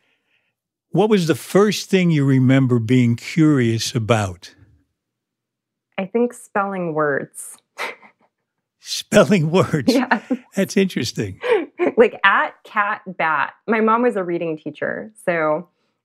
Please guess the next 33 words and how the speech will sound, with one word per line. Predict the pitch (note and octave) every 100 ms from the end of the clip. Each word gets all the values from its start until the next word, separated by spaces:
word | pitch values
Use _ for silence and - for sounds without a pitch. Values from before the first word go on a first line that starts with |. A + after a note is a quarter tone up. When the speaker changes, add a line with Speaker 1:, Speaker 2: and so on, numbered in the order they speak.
| -
Speaker 2:
I, | F#3 -
I, | - F#3+ -
I |
have | G#3 G#3+
a |
very | G#3 A3
distinct | A#3 A#3 G#3 G3+
memory | F3+ F3 E3 -
of | D3
that | D#3+ -
pattern | - D3+ D3 D#3 G3 G#3+ -
and | F3+ E3+
being | D#3+
interested | D#3 D#3 E3 - D3+
by | D3
that | C#3 D3
pattern, | D#3+ C#3+ - - A3+ B3+ - _
which | G#3+ G#3+
is, | F#3+ - _ _ _ -
I | F3+
guess, | F3+
like, | D#3 D3
time | C#3 C#3+
stable. | D#3+
Speaker 1:
Patterns. | F#3+ F3 G#2 - - _ _
Speaker 2:
Yeah, | B3 G3 -
Speaker 1:
That's |
Speaker 2:
patterns. | A3 A#3 F#3+ F#3+
Speaker 1:
patterns. | B2+ C3+ C3
Yeah, | D#3 D#3+ D3+
yeah. | -
Speaker 2:
Patterns. | - D#3+ F3+ E3+ A#3 - -
<laughs> | E4+ C#4